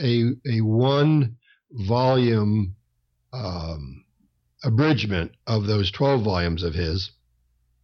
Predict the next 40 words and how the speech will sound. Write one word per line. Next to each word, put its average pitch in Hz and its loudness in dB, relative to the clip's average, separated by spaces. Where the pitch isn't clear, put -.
with 127 -2
lots 143 0
of 110 -6
pictures. 101 -4
It's 98 -6
really 127 0
a, 85 -4
a, 113 -10
a 87 -10
coffee - -4
table 73 -6
book. 71 -10
And 127 0
he 107 2
said, 98 0
"Uh, 92 0
why 131 2
don't 196 0
you 175 2
read 160 2
that?" 135 -2
So 104 -2
actually 151 0
at 90 -2
that 139 0
time, 107 2
you 98 -2
couldn't 117 -2
get 110 0
it 87 0
on 82 -2
Amazon. 82 -2
I 101 0
think 120 -2
I 90 -4
had 104 -4
to 85 -2
order 104 0
it - -18
from 71 -4